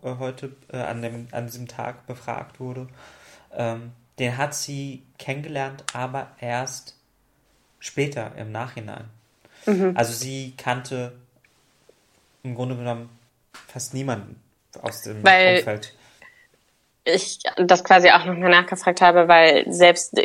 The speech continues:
Speaker 2: gesetzt dem Falle, dass sie Worte verstehen würde oder Umrisse sehen würde, hängt es ja dann auch nochmal ganz stark davon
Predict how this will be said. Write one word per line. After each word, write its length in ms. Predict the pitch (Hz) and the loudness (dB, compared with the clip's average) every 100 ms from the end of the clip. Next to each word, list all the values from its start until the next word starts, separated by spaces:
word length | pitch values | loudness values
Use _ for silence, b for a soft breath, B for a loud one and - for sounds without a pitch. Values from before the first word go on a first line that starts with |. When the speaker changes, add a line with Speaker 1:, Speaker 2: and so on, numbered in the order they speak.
| 175 - | 0 4
Speaker 2:
gesetzt 440 | 185 190 220 - | 6 8 6 4
dem 120 | 208 | 2
Falle, 320 | 202 185 185 175 | 6 6 6 6
dass 200 | 170 - | 6 4
sie 320 | 175 170 170 _ _ _ _ _ _ _ _ - | 0 0 -4 _ _ _ _ _ _ _ _ 2
Worte 420 | 170 190 240 220 | 8 10 8 4
verstehen 500 | 185 - 226 247 233 | -4 4 6 8 8
würde 300 | 175 170 165 | 8 8 8
oder 260 | 170 170 143 | 8 8 8
Umrisse 440 | 226 262 208 185 | 6 6 4 2
sehen 360 | 175 185 202 175 | 4 6 6 6
würde, 260 | 175 175 | 6 8
hängt 340 | 175 175 185 180 | 8 8 4 0
es 120 | - | 6
ja 100 | 165 | 6
dann 220 | 165 175 | 8 6
auch 120 | 170 | 4
nochmal 360 | 175 175 175 170 | 2 0 2 2
ganz 240 | 165 175 | 2 0
stark 280 | - 156 175 | 4 6 6
davon 280 | 170 170 | 4 2